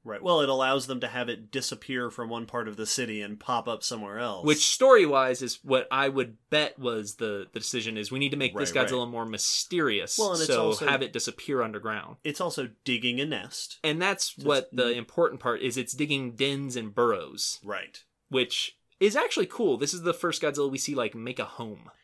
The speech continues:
Speaker 1: Yeah.
Speaker 2: And, like, have, g-, get an idea for what a Godzilla habitat would look like.
Speaker 1: Well, and it's interesting 'cause you've created an animal here that is especially adept
Speaker 2: Mm-hmm.
Speaker 1: at running, swimming, and digging.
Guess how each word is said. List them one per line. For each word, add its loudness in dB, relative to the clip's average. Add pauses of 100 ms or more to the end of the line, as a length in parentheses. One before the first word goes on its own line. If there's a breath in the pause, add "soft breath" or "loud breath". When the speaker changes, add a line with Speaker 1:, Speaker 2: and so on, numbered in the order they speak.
(160)
Speaker 1:
Yeah. -6 (140)
Speaker 2:
And, 0
like, 0
have, -2 (220)
g-, -8
get 8
an 0
idea 4
for 4
what 6
a 4
Godzilla 2
habitat -2
would -6
look -6
like. -8
Speaker 1:
Well, 2
and -2
it's -8
interesting -8
'cause -12
you've -12
created -10
an -6
animal -2
here -8
that -4
is -8 (480)
especially -2
adept -2
Speaker 2:
Mm-hmm. -12
Speaker 1:
at -4
running, -2
swimming, -4
and -4
digging. -8